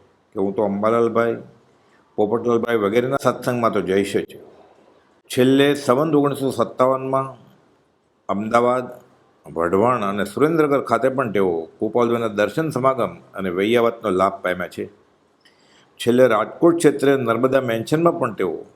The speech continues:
કૃપાલદેવની સેવામાં ચૈત્ર વદ ચોથ સંવંત ઓગણીસો સત્તાવન સુધી હતા.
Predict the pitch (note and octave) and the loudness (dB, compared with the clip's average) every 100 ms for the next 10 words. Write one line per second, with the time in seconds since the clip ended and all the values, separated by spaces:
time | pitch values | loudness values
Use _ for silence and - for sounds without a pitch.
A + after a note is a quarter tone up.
0 | _ _ - G#2+ B2+ A#2+ B2 A2 - A#2+ | _ _ -8 0 2 2 0 -2 0 2
1 | C3+ B2 E2+ E2 - _ _ _ _ _ | 2 0 -8 -12 -20 _ _ _ _ _
2 | - B2 B2 B2+ B2 G2+ - B2 B2 - | 0 0 2 2 2 0 0 0 0 -6
3 | - _ - A#2 C#3+ C#3+ A#2 A2+ G2+ G#2 | -18 _ -8 -2 -2 0 -2 -4 -4 -4
4 | - G2 - A2+ G2+ G2+ F2 D#2+ D#2+ E2+ | -4 -10 -2 -2 -2 -2 -2 -4 -6 -14